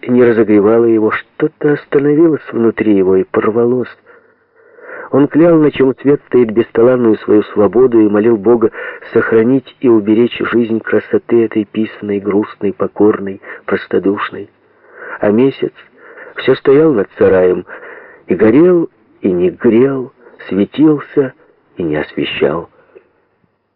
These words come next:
Вдруг лошадь, повернувшись в том направлении, откуда её привели, подняла голову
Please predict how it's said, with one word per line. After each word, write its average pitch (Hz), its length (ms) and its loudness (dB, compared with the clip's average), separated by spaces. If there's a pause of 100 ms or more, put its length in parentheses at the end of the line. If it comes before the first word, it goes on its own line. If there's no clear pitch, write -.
(420)
Вдруг 147 400 0
лошадь, 185 380 0
повернувшись 139 640 0
в - 120 -16
том 165 180 2
направлении, 143 540 2
откуда 139 300 0
её 127 180 4
привели, 120 360 2
подняла 117 420 2
голову 175 380 2